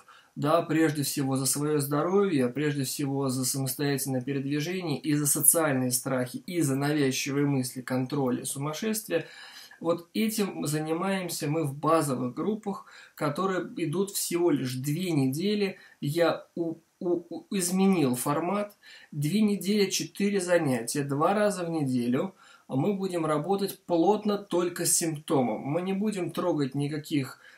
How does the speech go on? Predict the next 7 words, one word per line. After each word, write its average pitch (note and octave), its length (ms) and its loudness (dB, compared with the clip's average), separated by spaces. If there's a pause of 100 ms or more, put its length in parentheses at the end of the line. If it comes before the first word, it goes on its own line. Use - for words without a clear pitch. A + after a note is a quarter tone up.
(140)
мировоззренческих D3+ 1080 0
аспектов G#3 720 -2
глубоких, F#3 680 -4
да, F#3 140 -4
невротических. D#3 880 -4
Мы F3 160 -4
будем D3 400 -2